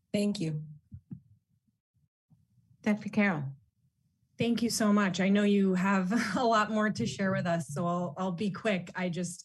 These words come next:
Speaker 3: I do wanna echo the appreciation for this,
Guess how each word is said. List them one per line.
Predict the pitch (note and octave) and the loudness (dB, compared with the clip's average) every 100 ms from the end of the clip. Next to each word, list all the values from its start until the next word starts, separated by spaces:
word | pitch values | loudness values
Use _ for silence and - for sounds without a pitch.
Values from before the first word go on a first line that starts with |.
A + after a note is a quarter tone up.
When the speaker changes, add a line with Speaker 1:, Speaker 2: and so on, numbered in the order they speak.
| - | -4
Speaker 3:
I | F#3+ | -2
do | G#3 | 0
wanna | G#3 F3 E3+ | 0 -2 -4
echo | F3 F3+ F3 | -6 -4 -4
the | E3+ E3 E3 E3+ - _ - | -2 -2 -4 -6 -12 _ -12
appreciation | A3 A3+ - F3 F3 G3 F3 F3 E3+ - - | -6 -6 -4 -6 -6 -6 -6 -6 -8 -14 -6
for | F3+ F3+ | -4 -2
this, | E3+ D#3+ - - - | -2 -2 -4 -6 -10